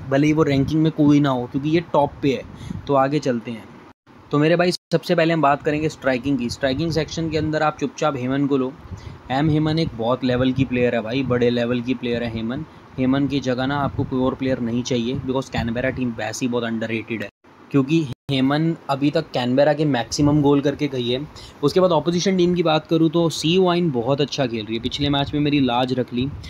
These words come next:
मैंने captain की primary option कहा था, मेरे कहने पर कितने बंदों ने इसको captain रख दिया था। मेरे को डर भी लग रहा था, मैंने कहा, "कल को ना एक option ऐसा था ना कि वर्ड्स तो खेल नहीं रही थी।" लोग मुझसे पूछ रहे थे कि हम इब्नी को रखें, मैंने मना कर दिया था। तो शुक्र है इब्नी flop हो गई,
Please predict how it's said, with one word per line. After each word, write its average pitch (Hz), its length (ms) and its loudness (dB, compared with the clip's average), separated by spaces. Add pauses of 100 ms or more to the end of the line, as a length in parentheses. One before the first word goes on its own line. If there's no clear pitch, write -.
(240)
मैंने 131 140 2
captain 139 380 2
की 147 80 4
primary 131 400 2
option 139 320 0
कहा 127 180 2
था, 139 120 -4
मेरे 131 280 4
कहने 127 240 -2
पर 135 120 -2
कितने 139 400 -2
बंदों 120 420 0
ने 135 100 4
इसको 131 180 -4
captain 123 420 -2
रख 120 100 2
दिया 120 220 0
था। 123 140 -4
मेरे - 540 -4
को 139 80 4
डर 135 180 4
भी 151 100 4
लग 160 120 4
रहा 151 140 4
था, 156 80 2
मैंने 151 180 2
कहा, 160 100 2
"कल 151 200 2
को 151 120 0
ना 170 180 2 (420)
एक 151 180 2
option 160 360 0
ऐसा 147 220 0
था 151 80 -2
ना 160 100 0
कि 170 60 2
वर्ड्स 135 300 0
तो 160 100 2
खेल 143 240 0
नहीं 147 100 4
रही 131 100 4
थी।" 113 140 -4 (300)
लोग 143 180 4
मुझसे 151 240 2
पूछ 147 200 -2
रहे 156 100 2
थे 151 80 0
कि 156 120 0
हम 160 180 2
इब्नी 135 300 4
को 151 100 2
रखें, 143 260 0
मैंने 139 200 2
मना 139 300 4
कर 143 160 0
दिया 135 160 0
था। 156 160 0
तो 151 120 -2
शुक्र 151 280 -2
है 151 100 0
इब्नी 143 220 2
flop 127 400 0
हो 120 80 -2
गई, 123 160 -2